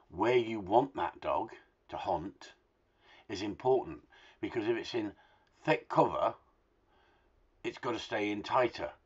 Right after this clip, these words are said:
If it's in open woodland like this, you can get it to open up a little bit more.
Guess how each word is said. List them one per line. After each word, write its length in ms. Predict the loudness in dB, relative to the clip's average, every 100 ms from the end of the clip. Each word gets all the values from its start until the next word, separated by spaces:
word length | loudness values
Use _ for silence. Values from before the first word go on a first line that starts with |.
| _ -6
If 140 | -4
it's 160 | -2 -4
in 120 | -2
open 360 | 0 0 0 0
woodland 360 | 0 0 -2 -2
like 200 | -2 -4
this, 220 | -8 -6
you 120 | -8
can 160 | -6 -4
get 120 | -4
it 120 | -4
to 100 | -4
open 260 | -4 -2 -2
up 160 | -2
a 40 | -6
little 200 | -8 -8
bit 240 | -10 -10
more. 280 | -8 -8